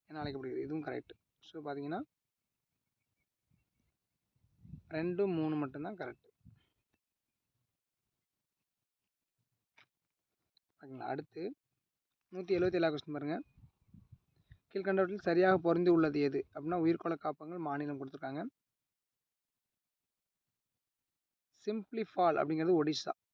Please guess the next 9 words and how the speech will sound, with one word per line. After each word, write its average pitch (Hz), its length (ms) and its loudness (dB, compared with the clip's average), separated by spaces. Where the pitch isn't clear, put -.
இதுதான் 156 260 -14
சரியாக 143 340 -6
பொருந்திருக்கு. 139 480 -12
இந்த 156 140 -18
மனாஸ்லாம் 175 420 0
பார்த்தீங்கன்னா, 165 300 2
அஸ்ஸாமில் 160 380 0
இருக்கு. 131 200 -8
ஓகேங்களா? 139 340 -12